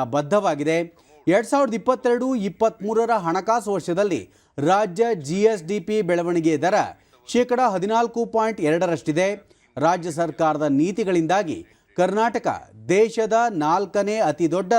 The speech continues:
ರಾಜ್ಯವಾಗಿದೆ ಮತ್ತು ದೇಶದ ಜಿ ಡಿ ಪಿಗೆ ಸುಮಾರು ಶೇಕಡ ಎಂಟು ಪಾಯಿಂಟ್ ಎರಡರಷ್ಟು ಕೊಡುಗೆ ನೀಡುತ್ತಿದೆ ಎಂದು ತಿಳಿಸಿದರು.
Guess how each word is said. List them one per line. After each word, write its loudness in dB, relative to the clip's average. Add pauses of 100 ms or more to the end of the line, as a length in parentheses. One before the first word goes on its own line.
ರಾಜ್ಯವಾಗಿದೆ 0 (420)
ಮತ್ತು -2 (380)
ದೇಶದ 2 (200)
ಜಿ 4
ಡಿ 4 (100)
ಪಿಗೆ 2 (160)
ಸುಮಾರು 2 (400)
ಶೇಕಡ 2 (300)
ಎಂಟು -4 (120)
ಪಾಯಿಂಟ್ 0
ಎರಡರಷ್ಟು -2 (100)
ಕೊಡುಗೆ 0
ನೀಡುತ್ತಿದೆ 0
ಎಂದು -4
ತಿಳಿಸಿದರು. -8